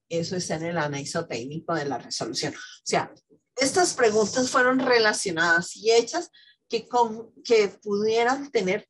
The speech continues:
todos los treinta y dos criterios para ustedes como tal. Entonces, eso es lo que encontrarán. Si hablamos del anexo técnico dos de estándar de publicación,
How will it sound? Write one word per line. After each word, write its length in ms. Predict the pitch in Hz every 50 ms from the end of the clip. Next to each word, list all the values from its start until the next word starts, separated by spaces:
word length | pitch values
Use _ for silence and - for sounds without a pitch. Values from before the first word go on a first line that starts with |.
| _ _
todos 320 | - 277 285 294 320 339
los 180 | 339 247 - -
treinta 300 | - 190 190 185 - 170
y 60 | 165
dos 200 | 160 170 170 - -
criterios 500 | 214 214 214 220 214 208 208 214 - -
para 340 | 185 180 170 - - 320 _ _ _ _ _ _ _ _ _ _ _
ustedes 540 | - 190 175 - - 151 156 165 165 170 -
como 320 | - 165 151 - - -
tal. 140 | - - - _ _ _ _
Entonces, 520 | - - 156 170 208 208 - - - - _
eso 240 | - 202 185 - 220
es 40 | 208
lo 120 | 208 196
que 80 | - 175
encontrarán. 540 | 170 - - - 170 - - - - - - _ _ _ - - - - - - - _
Si 140 | - - 254
hablamos 360 | 247 247 262 262 285 392 427
del 160 | 381 359 277 233
anexo 380 | 202 185 175 170 - 240 226
técnico 480 | - 233 226 240 254 254 - - 196 165
dos 240 | 160 156 160 170 196
de 80 | 202
estándar 400 | 180 - - 165 165 180 196 214
de 100 | 208 208
publicación, 760 | - - 175 170 160 - - 170 - - - 196 180 220 262